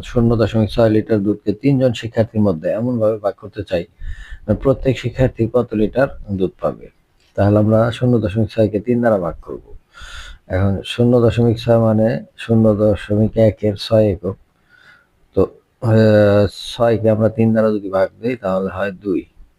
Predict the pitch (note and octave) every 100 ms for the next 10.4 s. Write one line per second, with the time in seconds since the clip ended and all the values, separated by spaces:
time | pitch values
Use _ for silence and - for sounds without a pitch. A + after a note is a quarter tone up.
0 | _ - A2 G#2 G2 F#2+ G2+ - A2+ C3+
1 | D3 _ - F#2 F2+ G#2 G2+ F#2+ G#2 A2+
2 | G2+ E2 - _ _ _ _ _ - F#2
3 | G2 G2+ G2 F2 F#2 E2 F#2 C3+ C#3+ -
4 | - - - - _ - - - - _
5 | _ - _ _ _ _ _ - - -
6 | - - - - - - - A#5+ A#5 -
7 | - - _ _ _ _ - - - -
8 | _ - G#2 A2+ G#2 F#2+ A#2+ A2+ - -
9 | G#2+ A2 G2 G#2 G#2 G2+ G#2 - G#2 F#2
10 | F#2+ E2+ F2